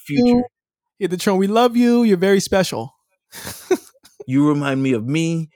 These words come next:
Speaker 2: and you remind me of me, but with better hair. And I hope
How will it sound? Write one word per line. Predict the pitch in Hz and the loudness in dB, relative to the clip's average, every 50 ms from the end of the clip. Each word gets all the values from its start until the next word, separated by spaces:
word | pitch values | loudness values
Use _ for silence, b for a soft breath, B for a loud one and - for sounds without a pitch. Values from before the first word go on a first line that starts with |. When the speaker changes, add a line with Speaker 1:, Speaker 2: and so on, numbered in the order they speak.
| _ _ | _ _
Speaker 2:
and | - 110 107 110 120 | -10 -8 -8 -6 -4
you | 143 160 156 147 | -2 0 0 0
remind | 127 120 117 120 117 113 107 107 107 | 0 -2 -2 -2 -4 -4 -4 -6 -6
me | 104 107 101 95 85 71 - _ _ _ | -6 -8 -8 -10 -12 -14 -20 _ _ _
of | 110 104 107 | -12 -10 -8
me, | 113 120 127 131 123 113 104 | -6 -4 -4 -2 -2 -4 -4
but | 76 - 104 | -6 -8 -8
with | 98 95 90 87 | -8 -8 -10 -12
better | 98 101 92 87 85 | -10 -10 -10 -10 -12
hair. | 104 98 90 85 67 65 67 - - - _ _ - | -12 -12 -12 -12 -12 -14 -16 -20 -20 -20 _ _ -10
And | 120 120 117 113 110 107 104 101 95 b b b b b b b b b - | -8 -8 -6 -6 -6 -6 -8 -10 -12 b b b b b b b b b -12
I | - 110 117 | -10 -10 -10
hope | 117 - 127 113 101 - _ | -8 -8 -8 -8 -8 -10 _